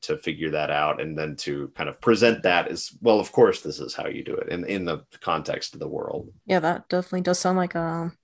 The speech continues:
Speaker 2: interesting challenge. <laughs> Yeah, I'm sorry. I started thinking about the fact that you talked about what would happen if you actually cook the meat.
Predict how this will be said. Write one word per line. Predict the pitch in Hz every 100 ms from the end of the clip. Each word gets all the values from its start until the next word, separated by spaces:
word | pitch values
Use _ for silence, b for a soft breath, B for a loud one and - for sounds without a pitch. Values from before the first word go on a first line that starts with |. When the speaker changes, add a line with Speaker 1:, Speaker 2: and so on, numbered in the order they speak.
| -
Speaker 2:
interesting | 180 208 - - 180
challenge. | 190 180 180 -
<laughs> | - 262 - 269 - - 220 B B _ _
Yeah, | 196
I'm | 220
sorry. | 226 185 196 -
I | 220
started | - 269 262
thinking | 226 233
about | 208 208 196 -
the | 180
fact | - 185 185 -
that | 185
you | 185
talked | 180 190 190
about | 185 180 -
what | 170 175
would | 180
happen | 180 175 -
if | 175 -
you |
actually | - 165 - 175
cook | 165 - 175 175
the | 214
meat. | 214 226 233 -